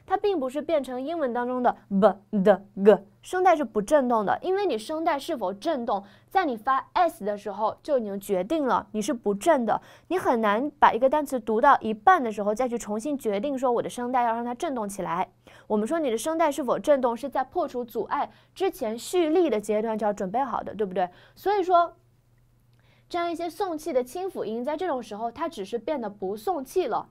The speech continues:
并不是浊化了。但是这个概念大家不用太纠结，因为你在正常发音的时候，你很难去做到浊化。只是说有些老师会把它说成浊化，其实不对的。我们给大家示范一下，第一组，它只，它如果说送气的时候是念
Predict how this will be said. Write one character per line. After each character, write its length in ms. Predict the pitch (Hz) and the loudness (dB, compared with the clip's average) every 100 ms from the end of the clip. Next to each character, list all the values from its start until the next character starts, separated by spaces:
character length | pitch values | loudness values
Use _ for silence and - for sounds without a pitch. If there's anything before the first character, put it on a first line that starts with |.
| _ - | _ 2
并 240 | 440 269 | 4 2
不 120 | 180 | -2
是 140 | 185 220 | -4 -4
浊 240 | 196 165 | 0 0
化 220 | 202 226 | 4 4
了。 180 | 113 - - - - | 6 0 -6 -20 -6
但 160 | 392 | -4
是 80 | 381 | -2
这 80 | 370 | -2
个 120 | 330 | 2
概 180 | 403 349 | 4 2
念 160 | 269 | 2
大 100 | 262 | -2
家 80 | 254 | -2
不 120 | 240 | -2
用 120 | 226 254 | -4 -2
太 160 | 277 | -2
纠 260 | 226 285 285 | -2 0 0
结， 140 | 240 | 0
因 120 | 202 262 | -2 -2
为 60 | |
你 40 | 254 | -2
在 120 | 214 | -2
正 180 | 311 277 | -2 -4
常 100 | 247 | -4
发 200 | 269 277 | -2 -2
音 80 | |
的 40 | 277 | -4
时 120 | 220 | -6
候， 80 | 214 | -8
你 100 | 302 | -6
很 180 | 277 175 | -6 -6
难 160 | 147 | -8
去 140 | 196 285 | -8 -8
做 260 | - 349 | 2 4
到 200 | 220 185 | 4 -2
浊 260 | - 175 180 | -6 -4 -2
化。 240 | 226 180 - - - | 0 0 -4 -20 -12
只 120 | 214 | -8
是 100 | 277 | -4
说 180 | 302 349 | 0 0
有 160 | 240 | 0
些 140 | 190 262 | -2 -2
老 160 | 277 | -2
师 160 | 180 240 | -2 -6
会 100 | 254 | -8
把 80 | 233 | -8
它 100 | 202 | -10
说 160 | 214 311 | -6 -6
成 160 | 285 220 | -6 -8
浊 200 | 180 190 | -8 -8
化， 160 | 220 | -10
其 120 | 202 | -8
实 80 | 214 | -10
不 140 | 214 196 | -8 -6
对 220 | 285 - | -2 -2
的。 160 | - - - - - | -4 -12 -20 -20 -12
我 60 | 247 | -4
们 80 | |
给 80 | 277 | -2
大 100 | 269 | -2
家 60 | 294 | -4
示 180 | 285 339 | -4 -6
范 240 | 294 226 | -4 -6
一 60 | 202 | -4
下， 320 | 202 208 - | 0 0 -2
第 160 | - 240 | -6 -4
一 40 | |
组， 280 | 349 214 - _ _ _ - | -2 -6 -6 _ _ _ -10
它 140 | 320 | -10
只， 100 | - - _ | -10 -18 _
它 160 | - 330 | -6 -4
如 140 | 302 | 0
果 120 | 311 220 | 0 -2
说 140 | 240 | -6
送 260 | - 381 269 | -6 -6 -6
气 160 | 269 | -6
的 120 | 220 | -6
时 120 | 202 202 | -6 -6
候 160 | 208 | -6
是 140 | 202 226 | -8 -8
念 300 | 233 202 | -8 -8